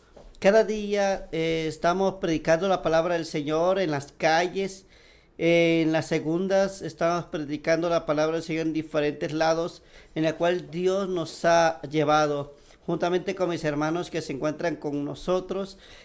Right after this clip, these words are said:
Eh, mis hermanos también están predicando la palabra del Señor y es un pla-, un placer poder llevarte el evangelio, eh, la palabra del Señor a tu vida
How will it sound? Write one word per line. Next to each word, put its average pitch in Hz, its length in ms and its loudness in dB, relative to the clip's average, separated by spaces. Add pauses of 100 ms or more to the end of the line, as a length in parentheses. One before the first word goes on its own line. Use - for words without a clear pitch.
Eh, 180 260 6
mis 180 220 2
hermanos 180 360 0
también 180 420 0
están 185 260 -2
predicando 165 420 -2
la 165 120 0
palabra 156 280 0
del 156 100 -4
Señor 156 320 -2
y 180 40 0
es 170 180 -6
un 185 400 0
pla-, 165 280 2
un 180 100 -6
placer 175 720 0 (540)
poder 165 460 4
llevarte 156 840 2
el 143 100 -2
evangelio, 151 960 -2 (800)
eh, 156 300 6
la 156 160 2
palabra 165 300 4
del 190 60 0
Señor 180 320 0
a 170 240 0
tu 151 140 -4
vida 151 480 0